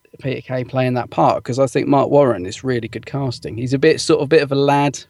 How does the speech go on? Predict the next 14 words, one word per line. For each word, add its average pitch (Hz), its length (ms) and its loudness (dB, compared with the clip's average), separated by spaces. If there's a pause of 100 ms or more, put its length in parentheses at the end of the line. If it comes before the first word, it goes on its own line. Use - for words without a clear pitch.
bit 139 220 -4
geeky, 139 580 -2
but, 139 220 2 (400)
you 151 100 0
know, 139 200 4 (140)
sort - 200 -10
of - 80 -12
suits 139 340 -2
it - 100 -6
really, 127 280 -2
really 120 240 0
well, 131 200 4
I - 60 -4
think. - 240 -10